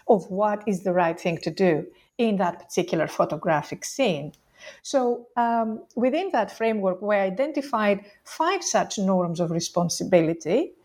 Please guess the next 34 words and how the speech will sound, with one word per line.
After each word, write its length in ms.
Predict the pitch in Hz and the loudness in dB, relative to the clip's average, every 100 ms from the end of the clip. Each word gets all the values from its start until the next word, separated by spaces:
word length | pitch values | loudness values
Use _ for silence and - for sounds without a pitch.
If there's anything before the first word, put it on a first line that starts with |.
| _ - - | _ -20 -6
Responsibility 760 | 214 - 220 196 196 214 214 | -4 0 0 2 2 4 2
to 120 | 190 190 | 0 0
monitor 480 | 190 190 185 180 | 2 2 0 -2
the 120 | 170 175 | 0 0
news, 560 | 170 170 269 311 - - | 2 4 2 0 -6 0
right? 220 | 170 202 - | 2 2 -2
To 80 | |
just 300 | 196 196 190 - _ - - | 2 2 2 -4 _ -10 -6
see, 480 | - 240 208 180 - | 0 2 2 -2 -4
you 140 | 208 | 0
know, 140 | 180 156 - | 0 0 -2
how 160 | 208 | 0
the 120 | 190 185 | 0 0
camps 440 | - 185 170 - | -2 -4 -4 -4
work 420 | 185 185 170 165 175 | 0 0 0 -2 -4
and 260 | 165 160 - - - _ - - | -4 -4 -8 -14 -16 _ -8 -6
how, 540 | - - 196 185 170 165 185 | -6 -4 0 0 0 -4 0
uh, 340 | 175 170 160 - | 0 2 -2 -4
migrants 640 | 208 196 190 170 180 170 180 | -2 0 2 2 0 0 0
are 160 | 180 | 0
being, 420 | 160 180 175 170 160 - - - - | 0 0 0 -2 -4 -10 -18 -12 -2
uh, 200 | 190 180 - | 0 0 0
given 300 | 220 180 170 | 0 2 0
food 460 | - - 254 240 185 | -6 -2 2 2 2
or 100 | 175 | 0
are 140 | 175 170 | 0 0
being 220 | 180 175 | -2 0
taken 340 | 165 160 143 | -2 -2 -6
care 400 | - 269 254 233 | -6 -2 0 0
of, 300 | 214 202 190 | 2 2 0
et 100 | 160 | -4
cetera, 280 | - 160 175 | -2 -2 0
et 100 | 151 | -2
cetera. 440 | - 175 - 196 | 0 -2 2 0